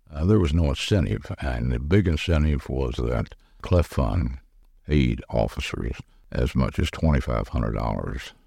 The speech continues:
in addition to the salary they were paid to continue those education credits.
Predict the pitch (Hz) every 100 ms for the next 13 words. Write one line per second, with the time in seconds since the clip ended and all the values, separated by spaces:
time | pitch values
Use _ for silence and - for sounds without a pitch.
0 | _ - 78 - - 82 90 - 50 53
1 | - 50 - 53 50 - - 50 50 50
2 | 50 50 - - _ _ _ _ _ -
3 | - 67 - 87 65 55 52 - 50 -
4 | - 50 - - - 53 50 - - -